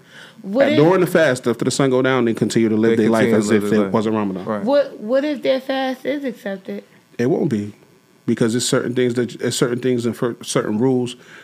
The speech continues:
Speaker 2: that you have to follow in order for your fast to be accepted.
Speaker 1: So there is no forgiveness?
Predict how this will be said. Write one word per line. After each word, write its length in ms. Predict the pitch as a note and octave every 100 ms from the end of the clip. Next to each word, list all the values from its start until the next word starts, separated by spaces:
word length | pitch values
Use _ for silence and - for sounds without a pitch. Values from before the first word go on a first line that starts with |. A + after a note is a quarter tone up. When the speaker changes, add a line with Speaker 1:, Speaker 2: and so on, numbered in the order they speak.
| -
Speaker 2:
that 180 | G#2 A#2+
you 60 |
have 180 | A2+ A#2
to 60 | -
follow 520 | - B2+ A2+ A2 A#2 _ _ _ _ _
in 140 | A2 A2+
order 140 | A2
for 100 | G#2+
your 100 | G#2+
fast 300 | G2 G#2 G#2
to 60 | -
be 80 | G#2
accepted. 500 | G2+ A#2 - - - - _ _ _ _ _ _ _ _ _ - - _
Speaker 1:
So 140 | -
there 180 | G#3 G#3+
is 160 | - G#3
no 180 | G#3+ G#3
forgiveness? 600 | G#3+ G3+ G3+ G3+ A3+